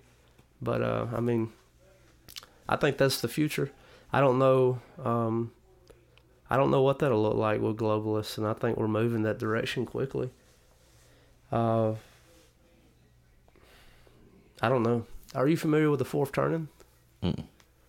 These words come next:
Speaker 1: So, uh, it's a good book to check out. Specifically,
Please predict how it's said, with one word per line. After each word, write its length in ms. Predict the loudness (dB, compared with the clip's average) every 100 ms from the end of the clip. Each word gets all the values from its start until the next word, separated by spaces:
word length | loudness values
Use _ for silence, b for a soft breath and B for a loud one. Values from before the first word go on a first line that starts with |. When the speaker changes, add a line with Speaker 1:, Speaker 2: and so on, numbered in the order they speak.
| b b b b
Speaker 1:
So, 520 | 2 4 4 2 0
uh, 460 | 0 0 2 0 -4
it's 160 | -6
a 40 | -2
good 240 | -2 0
book 320 | 0 -2 -2 -10 b b b
to 140 | -16 -4
check 260 | -2 0
out. 240 | 0 0 -2
Specifically, 840 | -4 -2 -2 -2 -2 0 0 -2